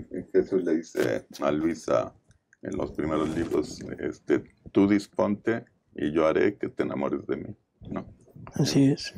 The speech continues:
Speaker 1: Entonces, como que la acción viene de Jesús, bueno, pues, en esta persona ya vendrá esa acción, si él insiste.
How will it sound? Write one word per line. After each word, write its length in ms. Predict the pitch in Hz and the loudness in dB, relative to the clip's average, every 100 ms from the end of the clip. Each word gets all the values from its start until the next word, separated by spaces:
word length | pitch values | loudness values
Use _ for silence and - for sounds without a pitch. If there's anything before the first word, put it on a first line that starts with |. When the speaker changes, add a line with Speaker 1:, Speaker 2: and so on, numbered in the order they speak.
| - _ - | -18 _ -4
Speaker 1:
Entonces, 540 | 80 78 80 - - - - _ _ | -2 0 -4 -4 -10 -10 -10 _ _
como 240 | - 76 73 | -2 0 2
que 100 | 76 | 2
la 100 | 73 | 2
acción 320 | - 78 78 | 0 -2 2
viene 200 | 76 76 | 2 2
de 120 | 71 69 | 0 0
Jesús, 340 | 117 - 123 | -2 -2 -4
bueno, 200 | - - - | -4 -8 -10
pues, 180 | - - - - - - | -10 -10 -14 -20 -20 -4
en 120 | 80 | 0
esta 240 | 76 - 80 | 0 0 0
persona 440 | 69 - 76 71 71 | 0 0 0 0 0
ya 200 | - 58 | 2 0
vendrá 400 | 67 - - - | -2 -6 -6 -6
esa 180 | - - | -6 -12
acción, 340 | - - 90 - - - | -10 -12 -12 -14 -14 -14
si 180 | - 71 | -8 -4
él 200 | 71 - _ _ - 240 | -4 -6 _ _ -8 -4
insiste. 680 | 85 69 - 87 - _ | -2 -2 -2 -4 -4 _